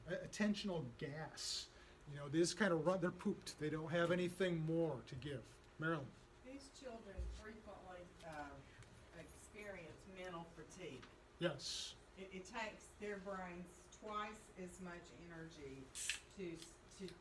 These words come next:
Speaker 2: accomplish the things for those of us that do not have an attention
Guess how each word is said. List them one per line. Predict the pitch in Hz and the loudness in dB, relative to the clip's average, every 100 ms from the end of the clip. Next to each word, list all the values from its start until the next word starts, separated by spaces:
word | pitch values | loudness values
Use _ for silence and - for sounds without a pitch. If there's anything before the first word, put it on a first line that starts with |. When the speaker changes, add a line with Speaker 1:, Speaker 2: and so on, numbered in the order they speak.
| - | 2
Speaker 2:
accomplish | - 135 120 - 180 180 - | 4 4 2 2 -2 -4 -4
the | 165 160 | -4 -4
things | 165 160 151 160 - - - | -6 -10 -10 -10 -12 -16 -14
for | 160 156 | -12 -8
those | 170 170 175 | -6 -6 -6
of | 165 151 | -6 -4
us | 247 | -4
that | - - 131 165 | -4 -8 -12 -8
do | 156 151 | -8 -8
not | 156 151 156 156 | -6 -6 -8 -12
have | 160 147 139 135 - - - - - 147 | -10 -8 -8 -10 -12 -18 -18 -18 -16 -12
an | 143 | -10
attention | 143 180 160 151 | -8 -8 -8 -8